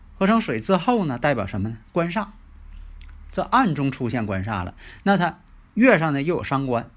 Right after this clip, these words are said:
这就是伤官见官。以前讲过，伤官见官，为祸百端。但这个属于什么呢？暗中的见官星，官星呢出现问题了。那女士的官星呢代表什么？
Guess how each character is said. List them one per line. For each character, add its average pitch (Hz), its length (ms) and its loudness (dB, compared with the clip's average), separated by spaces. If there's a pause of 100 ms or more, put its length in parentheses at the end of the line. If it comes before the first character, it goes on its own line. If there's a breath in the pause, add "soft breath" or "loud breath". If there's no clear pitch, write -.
(100)
这 175 140 -2
就 127 80 0
是 117 160 -6
伤 147 240 -2
官 131 160 -4
见 123 180 -2
官。 101 240 -4
以 110 100 -4
前 135 120 -2
讲 127 180 -6
过， 110 100 -4
伤 147 200 -4
官 135 160 -4
见 135 180 -4
官， 110 300 -2
为 117 80 -4
祸 120 180 -2
百 - 160 -12
端。 98 160 -8 (220 loud breath)
但 196 120 6
这 220 140 2
个 185 100 2
属 - 200 -8
于 131 100 -2
什 98 160 -4
么 117 60 0
呢？ 143 100 -6
暗 208 300 2
中 98 240 -4
的 95 160 -4 (100)
见 101 180 -6
官 92 160 -8
星， 104 160 -12 (640 loud breath)
官 147 220 4
星 127 180 -2
呢 123 140 -2
出 123 200 -6
现 123 160 -4
问 143 140 -2
题 104 140 -8
了。 95 120 -10 (380)
那 147 220 -2
女 120 180 -4
士 160 140 -8
的 156 100 -2
官 131 240 0
星 110 220 -4
呢 113 160 -6 (220)
代 120 120 2
表 92 140 -4
什 92 120 -8
么？ 92 180 -8